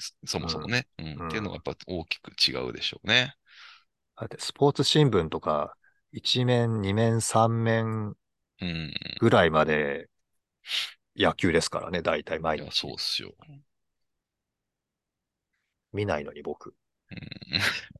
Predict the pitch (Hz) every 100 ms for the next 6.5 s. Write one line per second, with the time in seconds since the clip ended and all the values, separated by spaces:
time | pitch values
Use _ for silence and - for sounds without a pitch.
0 | - - _ - - _ _ - _ _
1 | _ - 76 73 78 90 110 131 107 71
2 | - - - - - 98 113 110 104 -
3 | - - 104 78 65 - 76 69 53 -
4 | _ _ _ _ _ _ _ _ _ _
5 | - 92 107 135 120 104 98 98 82 98
6 | 104 - 95 - -